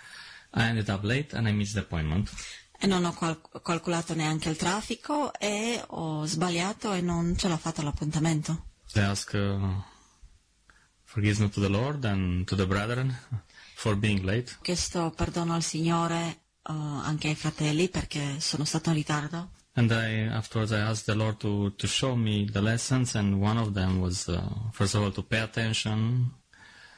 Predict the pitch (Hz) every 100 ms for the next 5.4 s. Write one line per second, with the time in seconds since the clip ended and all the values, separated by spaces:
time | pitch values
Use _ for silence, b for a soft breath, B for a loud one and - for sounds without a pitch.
0 | B _ - 107 110 107 104 104 104 -
1 | _ 117 110 117 117 113 107 101 98 92
2 | 107 85 76 - - - 90 101 110 98
3 | - 80 78 - 87 - 87 85 92 87
4 | 87 85 - 92 98 98 95 - 113 120
5 | 113 - -